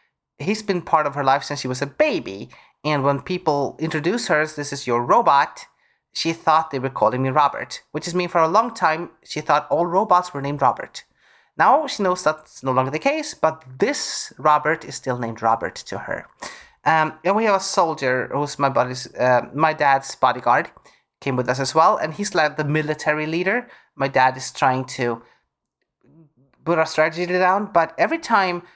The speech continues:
we are to make an important decision, Maya tends to take the lead because she uses the morals she learned from My Little Pony, uh, trying to solve everything with friendship, which is not a thing you would commonly do in this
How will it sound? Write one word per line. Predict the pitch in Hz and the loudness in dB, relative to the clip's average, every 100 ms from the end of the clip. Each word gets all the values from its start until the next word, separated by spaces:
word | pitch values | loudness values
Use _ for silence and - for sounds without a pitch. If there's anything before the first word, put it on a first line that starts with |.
| _ | _
we | 165 175 | -2 0
are | 170 | -2
to | 165 | -2
make | 160 156 | -6 -4
an | |
important | 147 165 160 | -2 -2 -2
decision, | 139 131 - 285 - 87 69 69 _ _ _ _ _ _ | -4 -4 -2 -2 -4 -6 -12 -16 _ _ _ _ _ _
Maya | 151 196 262 180 120 156 - _ | 2 4 4 2 2 0 -6 _
tends | - 196 285 | -4 -2 -2
to | - | -4
take | 330 311 | -6 -4
the | 196 | -2
lead | 180 180 151 | -2 0 -2
because | 131 - 175 | -6 -6 -4
she | 220 | -2
uses | 240 175 | -2 -2
the | 160 | 0
morals | 151 180 214 185 | 2 2 2 0
she | 170 | -2
learned | 147 165 - | 0 0 -2
from | 170 | -2
My | 160 | -2
Little | 180 240 | 0 -2
Pony, | 233 392 349 - - _ _ _ _ _ _ - | 0 0 0 -4 -14 _ _ _ _ _ _ -2
uh, | 156 156 147 | 2 2 0
trying | 147 - 156 170 220 | -2 -2 0 2 0
to | - | -6
solve | 185 - 175 | -2 2 2
everything | 156 156 165 214 | 2 -2 -4 -4
with | 247 | -4
friendship, | - 339 285 - 87 - | -2 0 0 -2 -6 -4
which | 175 196 | -4 -2
is | 240 | 0
not | 262 330 | 2 4
a | 381 | 2
thing | 359 330 | 0 -2
you | 277 | -2
would | 233 | -4
commonly | - 240 233 196 | 2 2 2 -2
do | 202 233 | 0 0
in | 190 | 0
this | 160 160 - | 0 -2 -4